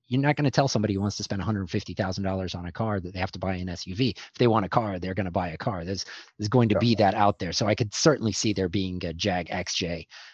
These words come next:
Speaker 1: uh, E V. But when you're first coming in, if you wanna make money, you gotta go where the quantity is.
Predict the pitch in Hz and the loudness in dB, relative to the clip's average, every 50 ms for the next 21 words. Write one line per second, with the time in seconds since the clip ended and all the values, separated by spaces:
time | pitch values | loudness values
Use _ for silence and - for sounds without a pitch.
0 | _ _ _ _ _ - 92 90 85 85 85 - 104 110 95 85 104 104 95 85 | _ _ _ _ _ -6 -4 -2 -2 -4 -2 0 0 0 2 2 2 2 2 2
1 | 80 - 104 92 95 - _ _ _ _ - 117 120 113 110 110 104 - - 139 | 2 2 4 4 2 0 _ _ _ _ 2 4 4 4 4 2 2 2 4 4
2 | 120 113 - - - 135 113 107 101 101 107 120 139 127 - - 104 98 101 107 | 4 4 2 2 2 2 2 4 2 2 2 4 2 2 0 -2 -2 -2 0 0
3 | 101 98 101 104 98 - 104 104 98 104 110 135 160 - _ _ _ _ _ _ | 0 0 0 0 0 0 0 2 2 4 4 2 0 -2 _ _ _ _ _ _
4 | _ _ _ _ _ _ - 123 98 107 117 113 110 117 107 107 101 101 107 107 | _ _ _ _ _ _ -10 -4 0 2 2 4 4 4 4 4 4 4 2 4
5 | 110 110 110 107 104 107 101 98 95 - - - 107 123 143 117 - 80 73 76 | 4 4 4 4 2 2 0 0 -2 -4 -4 -2 0 2 2 0 -2 -4 -8 -8
6 | 78 78 - - | -10 -12 -12 -14